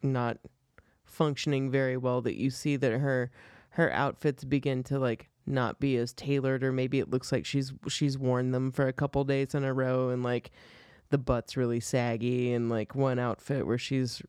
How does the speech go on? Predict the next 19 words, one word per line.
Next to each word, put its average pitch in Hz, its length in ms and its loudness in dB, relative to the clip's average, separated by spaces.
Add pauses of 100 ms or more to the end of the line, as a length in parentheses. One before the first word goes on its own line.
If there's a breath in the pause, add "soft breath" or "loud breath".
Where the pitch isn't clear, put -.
really 135 480 2 (240)
lost 131 380 0
her 143 100 2
mind 135 460 0
and 123 340 -2 (600 loud breath)
verbally 131 500 0
attacking 127 500 0
De 131 140 0
Niro 127 360 0
on 123 100 -2
the 123 80 -2
front 131 280 0
lawn. 127 480 0 (800)
Just, 170 320 0
um, 135 400 0 (1120 soft breath)
the, 160 300 2
the 165 120 2
clothes 185 440 0
tell 151 500 0